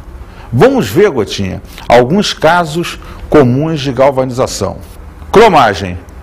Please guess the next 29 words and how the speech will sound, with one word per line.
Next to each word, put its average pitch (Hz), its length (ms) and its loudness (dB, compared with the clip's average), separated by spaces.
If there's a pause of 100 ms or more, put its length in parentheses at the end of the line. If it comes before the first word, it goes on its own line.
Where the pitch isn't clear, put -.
(260)
deposição 170 1000 -2
de 165 120 -8
cromo. 123 540 -2 (280)
É 214 120 4
o 233 100 4
que 233 160 -2
acontece 185 680 0
normalmente 156 800 -6 (260)
quando 185 240 2
você 196 280 0
vai 185 180 2
comprar 185 340 -2
uma 190 180 0
roda 170 360 0
cromada. 190 680 -2 (760)
Essa 180 300 2
roda 262 380 -2
é - 20 -6
de 330 120 -8
ferro, 240 460 -2 (680)
para 117 100 2
resistir 139 420 -2
aos 143 140 2
buracos 135 500 -2
da 117 60 2
nossa 117 220 -2
cidade, 202 420 0
com 330 140 -4
certeza. - 540 0